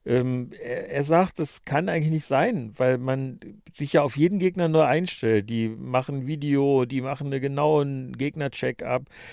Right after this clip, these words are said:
und die wissen, was kommt, gegenseitig logischerweise. Aber trotzdem scheint es irgendeine emotionale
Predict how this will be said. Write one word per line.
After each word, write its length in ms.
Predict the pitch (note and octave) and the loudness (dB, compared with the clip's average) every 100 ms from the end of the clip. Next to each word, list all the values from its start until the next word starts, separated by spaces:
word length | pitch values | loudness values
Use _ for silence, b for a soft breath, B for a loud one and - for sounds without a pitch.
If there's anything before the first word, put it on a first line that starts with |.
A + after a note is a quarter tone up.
| B B | B B
und 340 | A#2 A#2 - | -12 -14 -8
die 140 | B2 | 0
wissen, 260 | C#3 D#3+ D3+ | 2 2 4
was 220 | C3+ - | 2 2
kommt, 500 | - C3+ C#3+ D3 - - - _ _ _ | 4 4 4 -4 -8 -18 -20 _ _ _
gegenseitig 640 | C3 C#3 C3 A2 G2 G#2 | 4 4 6 6 6 2
logischerweise. 800 | G2 G2+ F#2+ G#2 F#2 G2+ A#2+ D#3 - B B B B _ _ _ | 2 0 2 0 4 4 4 0 -4 B B B B _ _ _
Aber 240 | A#2+ C3 | 6 6
trotzdem 460 | - F3+ - G#3+ F#3 | 8 4 4 0 0
scheint 400 | - C#3+ F#3+ G#3+ | 4 4 4 0
es 140 | F3 | -2
irgendeine 500 | - D#3+ G3 - D#3+ | 6 6 6 0 -2
emotionale 1040 | D3+ E3 - D3+ B2+ B2+ F#3+ C4 B3+ B3 | 2 0 2 0 2 4 4 6 4 4